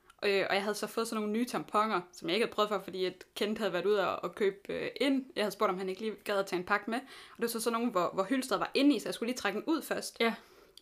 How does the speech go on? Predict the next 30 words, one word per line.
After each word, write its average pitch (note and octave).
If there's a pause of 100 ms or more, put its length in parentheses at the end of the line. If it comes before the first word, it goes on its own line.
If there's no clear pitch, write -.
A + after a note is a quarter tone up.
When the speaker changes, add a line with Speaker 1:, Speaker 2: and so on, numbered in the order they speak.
Speaker 1:
Og -
så B3+
kiggede D4+
han F#3+
sådan G3+
helt A3
sådan, -
"Wow, A#3
okay, G3
tryllenummer." B3 (200)
<laughs> -
Hvad? B3+ (540)
Og C4
så C4 (140)
kunne C#4+
jeg B3+
se C#4+
på -
hans G3+
ansigtsudtryk, G#3+
han F#3+
så G3+
sådan G3+
helt F4
forvirret A#3+
ud, G#3+
så G#3+
jeg G#3
spurgte C4
sådan, G#3